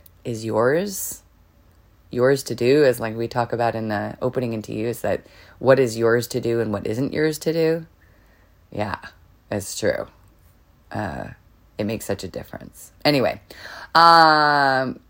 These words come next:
I am loving human design. I'm loving being a mom,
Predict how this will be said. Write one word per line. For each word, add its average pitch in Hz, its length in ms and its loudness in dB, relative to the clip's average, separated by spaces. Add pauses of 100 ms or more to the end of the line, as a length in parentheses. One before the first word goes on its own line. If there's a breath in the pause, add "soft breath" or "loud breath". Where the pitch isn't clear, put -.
(260)
I 139 640 4
am 135 180 -4
loving 151 240 2
human 143 240 0
design. 131 420 0
I'm 117 140 -2
loving 139 300 2
being 127 200 0
a 123 40 -2
mom, 113 680 -2